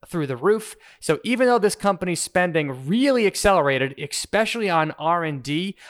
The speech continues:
uh, adjusted earnings here actually grew one hundred and sixty percent to thirteen cents. Uh, that was more than almost double what Wall Street, uh, expected.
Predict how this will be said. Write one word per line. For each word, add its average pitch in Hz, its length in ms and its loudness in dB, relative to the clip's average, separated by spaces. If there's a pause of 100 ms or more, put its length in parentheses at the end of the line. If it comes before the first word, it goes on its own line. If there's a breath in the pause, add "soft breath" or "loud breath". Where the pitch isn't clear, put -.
uh, 147 160 4
adjusted 180 480 0
earnings 208 340 -2
here 226 220 0
actually 170 380 -2
grew 156 260 0
one 156 340 2
hundred 208 600 -2 (240 loud breath)
and 151 200 -4
sixty - 380 -4
percent 190 500 -4 (220 loud breath)
to - 100 -8
thirteen 151 520 -4
cents. 220 640 -2 (180 loud breath)
Uh, 143 140 4
that 147 140 0
was 135 140 -8
more 160 200 0
than 143 240 -4
almost 170 340 -2
double 196 380 2 (100)
what 127 140 -2
Wall 147 220 0
Street, 139 300 -10
uh, 120 160 -2
expected. 180 600 -4